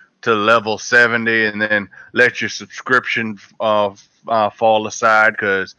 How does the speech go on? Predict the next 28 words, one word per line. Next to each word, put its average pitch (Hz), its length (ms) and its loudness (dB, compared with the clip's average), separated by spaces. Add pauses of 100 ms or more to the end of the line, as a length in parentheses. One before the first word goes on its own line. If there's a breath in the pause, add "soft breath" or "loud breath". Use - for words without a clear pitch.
(400 loud breath)
honestly, 107 480 2
they 107 140 2
wanna 107 260 2
keep - 320 -4
your 107 100 -2
subscription 107 680 -6
fees 107 380 0
instead 98 340 -4
of 98 100 -4
just - 300 -8
using 98 440 -8 (320 soft breath)
min-maxiness. 104 1160 0 (1300 loud breath)
God 120 300 -2
damn 95 200 -4
it. - 80 -8 (340)
I 214 180 4
actu-, 190 360 2
I 175 160 4
actively 156 600 0
miss 123 520 0
the 120 160 -8
old 113 320 -6
school 110 340 -10
way 104 280 -2
of 98 160 -6
M 104 160 -4
M 98 160 -6
Os, 90 420 -8